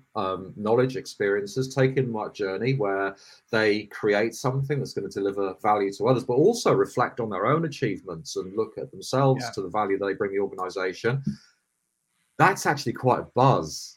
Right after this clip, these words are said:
Speaker 1: So when you take someone on that journey, it's really transformational for the individual. But as the curator, oh my God, I mean,
Speaker 2: I
Speaker 1: I,
Speaker 2: know.
Speaker 1: I, I, I, I find it addictive, um, just seeing, um, those journeys that people go on and then the incredible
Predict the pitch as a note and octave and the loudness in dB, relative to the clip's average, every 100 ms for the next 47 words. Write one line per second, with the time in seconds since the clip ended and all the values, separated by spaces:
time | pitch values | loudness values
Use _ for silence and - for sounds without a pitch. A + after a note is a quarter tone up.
0 | _ - - C3 A#2 F3 G#3 G3+ F#3 E3+ | _ -10 2 4 8 8 6 4 4 2
1 | - D#3 C#3+ C#3+ A#2 C3+ D3+ D#3 G2 - | 2 0 2 0 -2 4 6 6 2 0
2 | A#2+ C#3 D3 - D3+ C#3 C#3 C3+ C3+ C3+ | 6 6 6 0 -4 -4 -2 0 0 -2
3 | B2 A#2+ A#2+ A#2 A2 D#3 - G2+ E2 A2 | -8 -4 -4 -4 0 -2 2 0 0 0
4 | B2+ - E3 - C#3+ G#2 F#2 G2 B2 C#3+ | 2 2 0 -4 0 0 0 -2 -2 -4
5 | C#3+ _ B2+ C3+ C3 B2+ C3 - A2+ B2 | -4 _ 2 4 4 4 2 2 -4 -6
6 | A#2 A2+ C3+ G#2 A#2 - A#2 C#3+ - B2+ | -4 0 0 2 0 2 4 4 4 -2
7 | C3+ C#3+ D3 D3 A2+ - F2+ G2+ - - | 2 2 2 0 -2 -4 -6 -8 -8 -2
8 | A2 D#3+ - - G#2+ G#2 - A2+ - - | -2 -2 -6 -8 -6 -6 -10 -10 -8 -2
9 | A#2+ C#3+ D3+ C#3+ C3+ - G#2+ G2+ G2+ G#2+ | 4 4 4 -4 -10 -8 -6 -6 -6 -6
10 | G#2 - G2+ G#2+ C3 C3+ - A2+ - G2+ | -6 -4 -4 -2 -2 -4 -10 -10 -8 -8
11 | G#2 F#2+ G2 A#2+ C3+ G#2 G#2 G#2 G#2 A2+ | -4 -2 0 -2 -4 -6 -10 -8 -8 -8
12 | - C3 C3+ A2+ G2 | -2 0 4 2 2